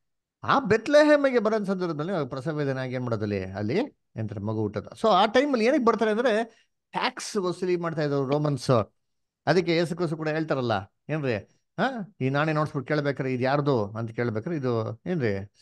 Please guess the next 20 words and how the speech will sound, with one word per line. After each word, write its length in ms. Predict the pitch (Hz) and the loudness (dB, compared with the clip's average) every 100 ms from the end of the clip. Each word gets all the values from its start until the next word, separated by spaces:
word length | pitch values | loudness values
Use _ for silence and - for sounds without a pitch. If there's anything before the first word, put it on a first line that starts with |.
| _ | _
ಕ-, 460 | - 127 113 110 113 - | -4 -2 0 -2 -8 -6
ಸ-, 220 | 123 110 | -2 -2
ಕೈಸರಂದು. 800 | 107 135 135 131 123 135 139 _ _ _ _ _ | 0 0 0 0 0 0 -2 _ _ _ _ _
So 100 | 110 | -4
ಕೈಸರನ್ 380 | 165 196 214 208 | -2 0 2 2
ಏನ್ 100 | 247 | 0
ಮಾಡಿದ್ವಿ, 220 | 240 160 | 0 0
ಕೈಸರನ್ಗೆ 640 | 175 202 226 190 147 104 101 | 0 0 0 0 -2 -4 -6
ಕೊಡಿ 300 | 143 143 131 | -4 -2 -2
ಅಂತ 140 | 117 | -4
ಹೇಳ್ತಾರೆ. 320 | 110 104 98 98 | -8 -8 -10 -8
ಅದ್ರ 240 | 113 139 | -6 -4
ಅಂದ್ರೆ 280 | 156 208 214 | -2 0 -2
ಟ್ಯಾಕ್ಸ್ 440 | 214 175 247 - | -2 -4 -4 -8
ಕಟ್ಟು 400 | - 190 190 302 | -2 0 4 6
ಅಂತ 140 | 277 247 | 6 4
ಯೇಸು 300 | 220 214 208 | 2 2 -4
ಕ್ರಿಸ್ತು 200 | 208 196 | -4 -4
ಹೇಳ್ತಾ 200 | 180 165 | -2 -2
ಹೊರತು 420 | 151 151 139 | -2 0 -2